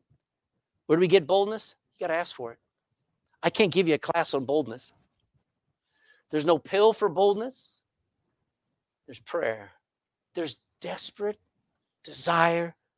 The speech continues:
of wimpy Christians crying out, saying, "God, m-, give me backbone." I've never once opened my mouth on the job. I have never handed a tract out this year. I have never sat down with my family and said, "Ladies and gentlemen,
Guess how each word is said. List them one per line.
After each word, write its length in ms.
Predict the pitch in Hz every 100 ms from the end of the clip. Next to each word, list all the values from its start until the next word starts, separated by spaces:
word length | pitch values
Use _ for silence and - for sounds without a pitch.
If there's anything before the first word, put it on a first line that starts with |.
| _ _ _ _ _ -
of 160 | 123
wimpy 560 | 131 127 170 220 269 -
Christians 540 | - 160 - 120 110
crying 420 | - 165 165 160 143
out, 140 | 127
saying, 280 | - 117 113
"God, 380 | 143 151 143 123
m-, 180 | 123 107 -
give 200 | 160 -
me 100 | 147
backbone." 720 | - 143 160 - 135 117 - - _ _ _ _ _ _ _ _ _ _
I've 200 | 180 185
never 500 | 165 185 214 233 233
once 460 | 196 170 247 240 -
opened 280 | 226 214 196
my 160 | 180 175
mouth 380 | 180 214 226 202
on 120 | 170
the 60 | 147
job. 580 | 127 240 240 240 226 - - -
I 140 | 208
have 140 | 175 151
never 280 | 202 214
handed 340 | 180 220 202 185
a 60 |
tract 420 | 170 - 220 220 226
out 240 | 240 226
this 240 | 214 185
year. 560 | 175 190 269 262 262 240 - -
I 160 | 220 220
have 180 | 190 170
never 260 | 254 247
sat 360 | 220 - 262 -
down 180 | 262 254
with 80 |
my 140 | 233 226
family 460 | - 262 269 233
and 100 | 214
said, 340 | - 214 208 180
"Ladies 280 | 202 254 196
and 80 | 202
gentlemen, 400 | 254 254 262